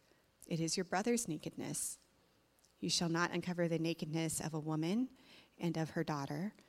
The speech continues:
and you shall not take her son's daughter or her daughter's daughter to uncover her nakedness. They are relatives.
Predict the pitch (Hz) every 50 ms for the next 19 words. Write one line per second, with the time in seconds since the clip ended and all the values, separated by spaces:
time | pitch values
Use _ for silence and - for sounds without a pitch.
0 | _ _ - 185 175 175 170 165 - 185 165 160 160 156 165 180 - - - -
1 | 180 170 - 175 160 151 - - 180 196 233 233 - - 156 147 143 - - 165
2 | 160 160 - - - _ _ - - 160 131 160 160 156 160 151 156 208 226 214
3 | - - - - 151 151 - 151 156 147 - - - _ _ - - 185 175 165
4 | 160 - 165 165 160 156 - 180 180 180 175 165 156 147 - - - - 143 143
5 | 156 - - - - - - - - - _ _ _ - 175 170 170 165 151 165
6 | 175 175 180 175 - - 151 147 139 - - - -